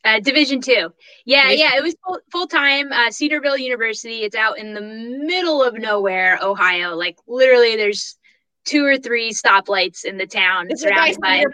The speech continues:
Speaker 2: Point, that, that, like, uh, amusement park?
Speaker 1: No,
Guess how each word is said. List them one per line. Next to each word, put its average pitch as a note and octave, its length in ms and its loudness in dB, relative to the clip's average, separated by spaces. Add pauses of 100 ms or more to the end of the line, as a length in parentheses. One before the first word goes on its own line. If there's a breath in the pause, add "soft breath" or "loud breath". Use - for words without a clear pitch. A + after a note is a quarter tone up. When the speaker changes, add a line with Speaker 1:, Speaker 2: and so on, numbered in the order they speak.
Speaker 2:
Point, G#3 420 0
that, G3 340 0
that, F#3+ 300 0
like, F3+ 300 -2
uh, E3+ 460 0 (100)
amusement F#3+ 340 -8
park? C#4+ 180 2 (200)
Speaker 1:
No, C#4+ 380 4